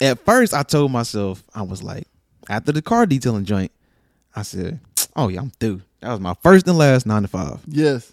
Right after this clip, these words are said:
Speaker 1: I'm talking cold, hard money cash. I ain't going back to another nine-to-five.
Speaker 2: <laughs>
Speaker 1: Man.
Speaker 2: Oh my God.
Speaker 1: I put that application in.
Speaker 2: Why did you put it in? What made you go put it in after you
Speaker 1: Because,
Speaker 2: talk
Speaker 1: uh,
Speaker 2: trash?
Speaker 1: but again,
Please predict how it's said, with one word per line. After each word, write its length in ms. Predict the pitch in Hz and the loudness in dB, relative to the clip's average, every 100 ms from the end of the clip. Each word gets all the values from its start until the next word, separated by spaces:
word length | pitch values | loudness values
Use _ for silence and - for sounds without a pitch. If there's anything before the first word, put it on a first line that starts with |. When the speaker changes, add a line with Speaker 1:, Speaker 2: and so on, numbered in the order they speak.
| - | -6
Speaker 1:
I'm 120 | 147 | -4
talking 300 | 139 104 - | -2 -4 -6
cold, 400 | 92 127 123 113 | -2 2 2 0
hard 240 | 120 113 104 | -2 -2 0
money 220 | 110 104 | 0 -2
cash. 420 | - 101 85 - _ _ _ - - _ | -2 -6 -6 -12 _ _ _ -20 -20 _
I 40 | 143 | -4
ain't 280 | 104 - | -4 -2
going 220 | 160 180 120 | 6 8 6
back 140 | 101 | 2
to 60 | 101 | -2
another 220 | 95 90 | -4 -4
nine-to-five. 480 | 90 92 87 87 - _ _ _ _ _ - - _ - - 1077 1077 | -4 -6 -8 -10 -12 _ _ _ _ _ -20 -20 _ -20 -18 -8 -2
Speaker 2:
<laughs> 380 | - 370 508 - - - - - - _ 170 _ _ _ _ _ _ - 1077 - - - - - _ _ _ _ _ - - - - | 2 6 4 2 -2 -2 -4 -8 -8 _ -20 _ _ _ _ _ _ -12 -8 -8 -8 -12 -12 -20 _ _ _ _ _ -12 -12 -14 -4
Speaker 1:
Man. 720 | 107 127 151 156 165 165 185 - | 4 6 8 6 6 2 -2 -6
Speaker 2:
Oh 300 | 233 294 302 | 0 2 2
my 220 | 277 254 254 - 190 | 4 4 2 -4 4
God. 440 | 220 196 156 - - _ _ _ | 4 6 2 -4 -10 _ _ _
Speaker 1:
I 120 | 123 151 | 0 0
put 280 | 135 127 107 | 0 -2 0
that 220 | 101 - - | -2 -4 -6
application 580 | 117 113 127 123 127 123 | -6 -4 -4 -4 -4 -4
in. 340 | 120 120 120 _ _ _ _ _ - | -4 -4 -8 _ _ _ _ _ -20
Speaker 2:
Why 420 | - 208 294 339 | -10 4 6 8
did 180 | 339 311 | 6 6
you 120 | 349 | 6
put 200 | 330 320 | 6 4
it 100 | 320 | 2
in? 300 | 349 349 294 | 4 4 4
What 180 | 294 294 | 2 2
made 200 | 294 294 | 0 0
you 60 | 277 | 4
go 160 | 277 | 4
put 160 | 240 285 | 4 -2
it 80 | 302 | -2
in 380 | 285 240 185 | -2 -2 0
after 220 | 220 233 269 | 0 2 2
you 40 | - | 4
Speaker 1:
Because, 40 | |
Speaker 2:
talk 220 | 277 247 - | 4 4 4
Speaker 1:
uh, 80 | |
Speaker 2:
trash? 300 | 277 269 214 | 4 4 4
Speaker 1:
but 160 | 135 139 | 2 2
again, 500 | 165 208 208 175 | 2 2 2 0